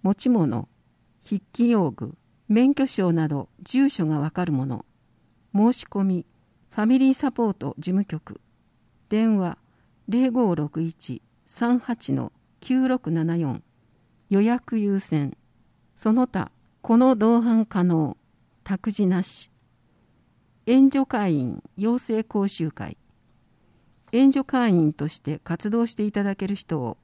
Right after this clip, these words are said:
募集しています。町内在住で子供が好きな人、子育て、孫育ての経験を生かしたい人、年齢、性別問いません。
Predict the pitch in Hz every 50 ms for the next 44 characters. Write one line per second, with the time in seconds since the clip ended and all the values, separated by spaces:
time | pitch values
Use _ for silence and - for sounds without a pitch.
0 | _ _ _ - 175 165 - - 190 185 180 - - 175 165 156 143 127 151 -
1 | - - - _ _ _ _ _ _ _ _ _ _ _ _ _ _ _ _ _
2 | _ _ _ _ _ _ - - 277 277 254 185 165 156 147 143 165 165 170 175
3 | 165 - 165 160 160 147 143 139 - _ _ _ _ _ _ _ - - 208 226
4 | 247 240 247 233 233 233 - - - - 240 208 165 156 - - - - - -
5 | - _ _ _ _ _ _ _ _ _ _ _ _ _ - - 202 - 240 233
6 | 233 180 - _ - 113 - - _ _ _ _ _ _ _ _ - 180 190 202
7 | 214 247 254 - 247 226 247 214 - 147 147 139 131 - - 180 175 180 - -
8 | 175 170 165 156 156 147 139 - - 185 185 - - - 170 147 139 135 - -
9 | - 110 - - _ _ _ _ _ _ _ _ _ _ _ _ _ _ _ _
10 | - 196 214 233 240 240 220 190 196 190 185 170 - - _ _ _ - - -
11 | - 240 247 247 240 233 226 - - 190 185 - - 202 196 180 180 165 - -
12 | 143 117 - -